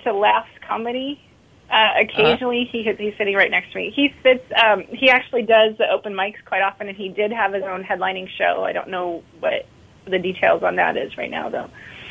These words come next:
Speaker 2: That's pretty cool. All right. So,
Speaker 1: Yeah, yeah.
Speaker 2: um, so you, you and your assistant put all of this stuff together. When you get onto the ground, do you,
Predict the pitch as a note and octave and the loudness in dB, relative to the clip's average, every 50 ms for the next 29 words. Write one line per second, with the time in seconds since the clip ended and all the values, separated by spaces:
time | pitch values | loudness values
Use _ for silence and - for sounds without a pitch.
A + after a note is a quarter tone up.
0 | - - - - - F3 E3+ - - - F3+ E3 D#3+ D#3+ - E3+ D3 C3+ C3+ C#3+ | -20 -20 -8 2 2 2 2 2 0 0 2 2 2 4 4 4 6 6 4 2
1 | - - - F3+ D3+ F3+ F#3+ F#3+ F#3+ F#3 G3+ E3+ D3+ E3+ A3+ C4+ - - - - | -2 -4 0 2 4 6 6 6 6 6 6 4 2 0 -4 -6 -6 -8 -8 -8
2 | - - - C4+ A3+ F3 E3 - - - - - A#3+ A3+ A3+ A3 G#3 G#3 - - | -6 2 4 6 6 4 2 0 -10 -14 -4 0 2 4 4 4 2 0 -4 -12
3 | _ - - B3 A3 G#3+ A3 A3+ A#3 - - G#3 A3 A3+ B3+ C#4+ C#4 - - A3+ | _ -2 0 0 2 2 0 0 -2 -2 -2 0 2 2 2 2 2 4 6 6
4 | A3 G#3+ G#3 G3+ G3 G3 G3 F#3 G3+ - - G3+ E3+ G3 G3 F#3+ F#3 F#3 - - | 8 8 8 6 6 4 0 -4 -8 -10 -10 -6 -2 2 4 4 6 4 4 2
5 | G3 - - A#3 G3+ - - E3 D3+ D#3+ - - - - - _ - - B3+ A#3+ | -2 0 2 0 0 2 -2 -2 -2 -2 -8 -14 -18 -20 -20 _ 0 4 6 8
6 | B3 A#3+ A#3 A#3 A3+ G#3+ F3+ G#3+ G3+ - - - G3 F#3 F#3 - - - F#3+ D#3+ | 8 8 6 4 2 2 -2 -2 -2 -2 -2 0 -2 -2 -2 -4 -8 -8 -6 0
7 | F#3 F3+ F3 F3 F3 D3 D3 D#3 D#3 - - - - - - G3 G#3+ G#3+ G#3+ G#3+ | 2 4 4 4 4 2 0 0 -2 -4 -12 -16 -16 -8 0 0 0 2 2 -2
8 | G#3 - A3+ A#3+ B3 C4 C4+ B3+ B3 - B3 G#3 A3+ - A3+ B3 B3+ G#3+ F3 E3+ | -2 2 4 4 4 6 4 2 2 -2 -4 -4 -2 2 2 4 4 4 4 2
9 | D#3 - F#3 F3+ F3+ F#3 F#3+ G3 F#3+ F#3+ F#3 F#3 F#3+ - | 0 -4 -6 -4 -4 -2 0 2 2 2 2 2 -2 -4